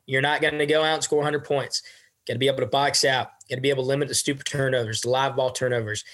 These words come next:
And again, just things that they didn't do this year, and they put their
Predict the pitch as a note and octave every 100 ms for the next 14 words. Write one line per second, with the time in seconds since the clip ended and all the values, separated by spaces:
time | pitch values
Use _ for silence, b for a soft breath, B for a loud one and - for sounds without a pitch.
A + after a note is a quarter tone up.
0 | B B B B - A#2+ C3 A2+ - -
1 | A#2+ - C3+ C3+ C3 B2 C3 C#3 C3 C#3
2 | D3 C#3+ C#3+ D#3 D#3+ B B B - B2
3 | A#2 A2 C3